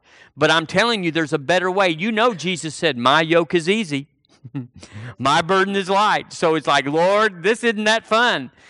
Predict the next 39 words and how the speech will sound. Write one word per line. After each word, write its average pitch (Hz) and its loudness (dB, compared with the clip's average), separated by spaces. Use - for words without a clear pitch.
He 165 0
said, 156 0
"Well, 160 0
why 233 0
don't 254 -4
we 202 -4
just 180 -8
move 180 -2
that 175 2
over 160 -2
to 139 -14
the 120 -14
spirit 175 -2
realm 135 -4
and 120 -8
pray 160 2
in 120 -6
the 107 -6
Holy 135 -6
Ghost 104 -8
and 135 2
road 180 2
test 175 0
that 180 2
for 135 -10
thirty 131 -2
days 127 4
and 117 -12
see 156 -2
if 127 -4
it's - -10
not 117 -2
better?" 117 -2
And 135 -2
so 170 0
I'm 202 6
gonna 190 -2
encourage 175 -2
you. 95 -14